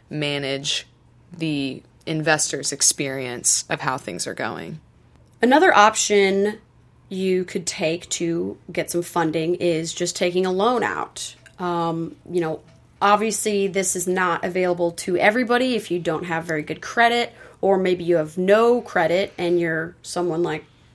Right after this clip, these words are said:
Speaker 2: Channing or I, and you are fresh out of school and probably would not get approved for a loan
Speaker 1: <laughs>
Speaker 2: when you've never started a business before.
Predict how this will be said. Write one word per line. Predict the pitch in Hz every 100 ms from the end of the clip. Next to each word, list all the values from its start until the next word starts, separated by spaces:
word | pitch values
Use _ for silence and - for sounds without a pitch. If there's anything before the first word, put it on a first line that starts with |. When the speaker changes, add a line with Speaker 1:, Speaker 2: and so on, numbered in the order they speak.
| _ _
Speaker 2:
Channing | - 233 208 190
or | 180
I, | 175 180 202
and | 202 180 180
you | 180 175 175 - - - - - -
are | 214 214
fresh | 220 214 -
out | 220
of | 202
school | - - 247 247 269 302 -
and | 220 220 220 220
probably | 214 - 208 214 214 220
would | 202
not | 190 190 196 202
get | 202 196
approved | 185 - 247 285 277 247
for | - 190 175 175 -
a | 180
loan | 180 180 170 156 165 196
Speaker 1:
<laughs> | 180
Speaker 2:
when | 226 180
you've | 175 175
never | 190 185
started | 175 170 165
a | 165
business | 156 - 151 160
before. | - - 151 156 202